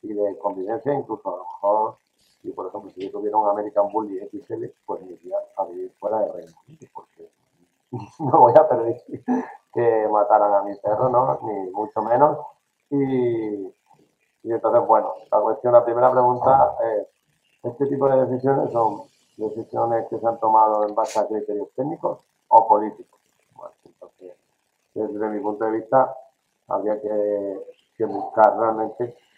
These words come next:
que un profesional y un conocedor de la raza, o varios, ¿no? Y varias, eh,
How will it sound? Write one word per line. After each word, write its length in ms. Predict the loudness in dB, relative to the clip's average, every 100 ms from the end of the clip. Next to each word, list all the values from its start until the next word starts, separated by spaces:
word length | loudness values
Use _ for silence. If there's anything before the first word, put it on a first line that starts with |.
| _
que 80 | -2 -2
un 160 | -2
profesional 800 | 2 2 2 -2 6 8 8 6 -4
y 60 | -8
un 80 | -4
conocedor 580 | 0 0 0 2 2 4
de 80 |
la 140 | 6 6
raza, 580 | 8 6 6 2 0 -6 _
o 240 | -2 0
varios, 360 | 6 8 6 -2 -2
¿no? 240 | 0 0
Y 120 | -6
varias, 360 | -10 -6 -4 -2 -4 -6 -16 _ _ _
eh, 420 | 0 4 4 4